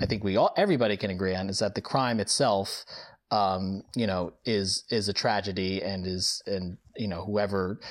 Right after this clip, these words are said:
there definitely should be justice, um, visited upon the culprit. But the man who is accused of being the culprit seems to,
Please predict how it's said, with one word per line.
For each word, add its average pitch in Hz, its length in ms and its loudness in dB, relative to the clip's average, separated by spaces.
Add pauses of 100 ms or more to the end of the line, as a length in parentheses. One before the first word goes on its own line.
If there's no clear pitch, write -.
(540)
there 151 280 4
definitely 156 400 2
should 135 260 2
be 123 120 2
justice, 107 800 2
um, 92 380 -2 (160)
visited 120 320 0
upon 98 380 -2
the 95 80 -8
culprit. 139 420 0 (320)
But 143 140 2
the 147 80 4
man 175 200 4
who 170 80 4
is 147 120 4
accused 277 340 4
of 131 80 -2
being 127 220 4
the 113 40 2
culprit 113 600 0
seems 170 360 2
to, 120 500 2